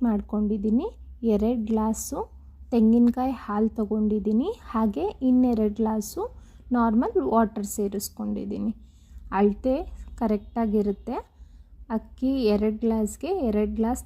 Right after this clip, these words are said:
ತೆಂಗಿನಕಾಯಿ ಹಾಲು, ಎರಡು ಗ್ಲಾಸ್ ನೀರು. ಇದೆಲ್ಲ ನಮಗೆ ಗೀ ರೈಸ್ ಮಾಡಲಿಕ್ಕೆ ಬೇಕಾಗಿರುವ ಪದಾರ್ಥಗಳು. ನಾನು ಮಾಡ್ತಾ ಮಾಡ್ತಾನೆ ಹೇಳ್ತೀನಿ. ಸ್ಟವ್ ಹಚ್ಚಿ ಒಂದು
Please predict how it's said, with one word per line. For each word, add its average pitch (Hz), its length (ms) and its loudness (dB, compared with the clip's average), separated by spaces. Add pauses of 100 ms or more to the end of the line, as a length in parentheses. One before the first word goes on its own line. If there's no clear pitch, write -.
ತೆಂಗಿನಕಾಯಿ 220 560 2 (100)
ಹಾಲು, 214 280 0 (180)
ಎರಡು 202 220 0 (100)
ಗ್ಲಾಸ್ 226 320 -4 (280)
ನೀರು. 208 240 4 (680)
ಇದೆಲ್ಲ 233 320 2 (120)
ನಮಗೆ 247 260 4 (140)
ಗೀ - 140 -6 (100)
ರೈಸ್ 254 240 -2 (100)
ಮಾಡಲಿಕ್ಕೆ 226 500 -2 (120)
ಬೇಕಾಗಿರುವ 233 560 0 (160)
ಪದಾರ್ಥಗಳು. 226 680 0 (120)
ನಾನು 262 240 4
ಮಾಡ್ತಾ 226 400 -4
ಮಾಡ್ತಾನೆ 233 460 0 (120)
ಹೇಳ್ತೀನಿ. 214 600 0 (720)
ಸ್ಟವ್ 269 280 0 (100)
ಹಚ್ಚಿ 269 340 -2 (120)
ಒಂದು 226 160 4